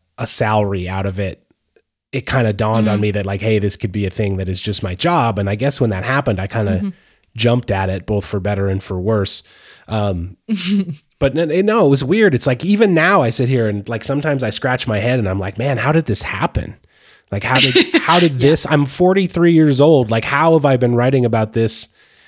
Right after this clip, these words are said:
Speaker 1: crazy sport, you know, since, like, two thousand seven or something like that?" And it's just, it's, it's, uh, it's a wonderment to me. <laughs> Like, I have no idea how it happened.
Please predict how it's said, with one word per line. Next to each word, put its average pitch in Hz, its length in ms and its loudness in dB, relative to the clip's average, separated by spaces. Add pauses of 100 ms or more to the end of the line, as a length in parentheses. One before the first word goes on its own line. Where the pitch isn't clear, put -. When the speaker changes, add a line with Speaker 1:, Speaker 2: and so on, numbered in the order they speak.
(280)
Speaker 1:
crazy 135 440 0
sport, 127 640 -2 (640)
you 113 100 -2
know, 107 120 0
since, 117 300 -2
like, 101 240 -6
two 143 220 0
thousand 123 520 0
seven 101 600 -4
or 90 60 -6
something 95 340 -4
like 90 180 -6
that?" 87 320 -8
And 104 200 -6
it's 98 140 -4
just, - 360 -4
it's, - 420 -2
it's, - 340 -2
uh, 104 580 -4
it's - 140 -4
a 113 60 0
wonderment 101 640 0
to - 120 -2
me. 131 200 0
<laughs> - 40 -20
Like, 117 220 -6
I 135 40 -2
have 139 220 -2
no 131 160 0
idea 123 500 -2
how 117 140 -4
it - 120 -6
happened. - 400 -8